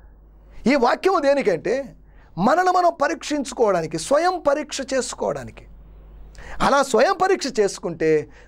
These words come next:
మనము తీర్పుకు లోను కాకుండా ఉంటామని దేవుని వాక్యంలో రాయబడింది. మనం ఆలోచిస్తున్నట్టు మొట్ట-, మొట్టమొదటి విషయం, అతడు అబ్రహాములాగా ఆశించాడు కనుక అతడు అబ్రహాము కుమారుడు ఎంచబడు. He desired as Abraham.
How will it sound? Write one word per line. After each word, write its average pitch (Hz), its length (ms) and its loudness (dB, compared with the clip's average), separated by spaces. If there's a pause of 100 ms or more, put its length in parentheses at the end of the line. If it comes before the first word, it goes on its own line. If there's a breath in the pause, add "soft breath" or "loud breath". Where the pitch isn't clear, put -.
(120 soft breath)
మనము 190 400 2
తీర్పుకు 208 800 0
లోను 185 400 2
కాకుండా 175 540 0
ఉంటామని 160 540 0
దేవుని 156 280 2
వాక్యంలో 147 380 0
రాయబడింది. 113 480 -4 (800)
మనం 151 120 4
ఆలోచిస్తున్నట్టు 165 640 0
మొట్ట-, 131 300 -6
మొట్టమొదటి 160 360 -2
విషయం, 127 240 -6 (440 loud breath)
అతడు 254 460 2
అబ్రహాములాగా 254 1300 2 (720)
ఆశించాడు 262 640 -2 (680)
కనుక 277 300 0 (340 loud breath)
అతడు 220 200 2
అబ్రహాము 214 360 0
కుమారుడు 175 400 -2
ఎంచబడు. 147 320 -10
He - 380 -2
desired 330 480 2
as 233 60 -2
Abraham. 208 500 -4